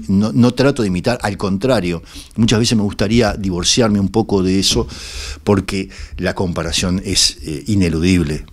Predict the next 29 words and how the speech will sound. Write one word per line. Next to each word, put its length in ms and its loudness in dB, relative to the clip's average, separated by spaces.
Todo 240 4
el 60 0
mundo 220 -4
compara, 480 -6
y 120 4
más 220 4
en 100 2
el 100 -6
Uruguay, 500 -2
este, 680 -4
y 160 6
en 60 4
la 60 4
Argentina 440 0
también. 380 -2
Este, 1000 4
pero, 1120 6
viste, 360 2
sí, 180 4
sí, 420 -8
sí, 360 -6
obviamente 760 -2
hay 200 -2
una, 260 -6
hay 180 -2
una 140 -2
influencia 840 -2
tácita 560 -2
en... 240 -8